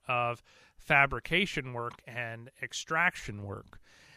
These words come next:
And that is also a set of skills that we have, and I probably shouldn't even be touting this out there to everybody, but it is something that we do that a lot of folks don't do, and I have a lot of calls for it. I wanted to kinda explain a little bit. Um, I had a late model,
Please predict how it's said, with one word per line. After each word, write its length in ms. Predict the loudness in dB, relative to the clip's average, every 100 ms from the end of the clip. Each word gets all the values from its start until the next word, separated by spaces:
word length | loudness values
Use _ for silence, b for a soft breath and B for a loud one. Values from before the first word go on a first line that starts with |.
| b
And 260 | 6 6
that 220 | 8 10 8
is 120 | 6
also 460 | 6 6 6 2
a 40 | 2
set 220 | 4 2
of 80 | 2
skills 500 | -2 0 2 0 -2
that 160 | -6
we 120 | -6 -4
have, 540 | 4 6 6 4 0
and 100 | -12
I 60 | -2
probably 360 | 0 2 0 -2
shouldn't 340 | -2 -6 -6
even 220 | -6 -6
be 160 | -8 -8
touting 480 | 4 8 8 6 0
this 180 | -4 -2
out 200 | -2 -4
there 140 | -8
to 80 | -8
everybody, 420 | -8 -8 -8 -8 4
but 240 | 6 6 4 b b b b b b b
it 160 | 6 8
is 180 | 6
something 380 | 6 2 2 0
that 140 | 0 0
we 180 | -2
do 260 | 0 0 2
that 140 | 2
a 40 | 2
lot 220 | 4 2
of 60 | 2
folks 380 | 0 -2 -4
don't 480 | -8 0 2 0 -4
do, 300 | -4 -2 -2 -4
and 100 | -6
I 60 |
have 200 | -2 -2
a 60 | 0
lot 160 | 0 -2
of 120 | -6
calls 440 | 2 6 6 4
for 300 | -2 -2 0
it. 80 | -2
I 80 | -2
wanted 260 | -2 -2 -4
to 60 |
kinda 240 | -2 0 0
explain 500 | -6 -6 -2 0 -2
a 60 |
little 180 | -4 -4
bit. 260 | -4 -4 -6 b b b b
Um, 320 | 6 6 4 0
I 100 | 0
had 360 | 0 0 0
a 160 | 2 0
late 300 | 2 2 0
model, 680 | -2 2 2 2 2 -2